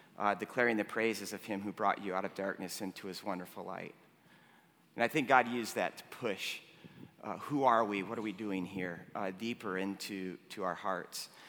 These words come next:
Last year, I don't think got as much traction just because covid and all of that. We might have lost sight of it a little bit, but, um, it's still significant. I loved how Brian Robinson, when he preached, I don't know if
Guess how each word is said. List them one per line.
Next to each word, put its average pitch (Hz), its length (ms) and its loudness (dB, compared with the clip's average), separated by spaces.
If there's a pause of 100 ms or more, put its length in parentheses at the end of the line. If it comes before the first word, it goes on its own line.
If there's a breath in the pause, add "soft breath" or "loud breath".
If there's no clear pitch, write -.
(280 loud breath)
Last 156 420 8
year, 127 160 6
I 113 80 10
don't 120 160 4
think 123 240 0
got 117 160 8
as 113 140 -2
much 113 280 0
traction 120 520 6
just 107 180 -4
because 110 300 -6
covid 120 440 0
and 107 120 0
all 107 180 4
of 104 80 0
that. 107 320 4
We 107 80 0
might 110 220 4
have 104 80 -2
lost 98 320 2
sight 123 220 6
of 101 120 0
it 104 80 0
a 104 40 -2
little 104 280 -4
bit, 107 240 2 (160)
but, 110 220 2 (500 loud breath)
um, 104 260 2
it's - 140 -2
still 139 300 4
significant. 107 760 0
I 107 100 2
loved 127 320 6
how 107 180 6
Brian 117 320 6
Robinson, 107 640 6
when 117 140 0
he 110 120 -2
preached, - 480 -4
I 110 60 2
don't 104 160 2
know 113 140 0
if 104 80 -6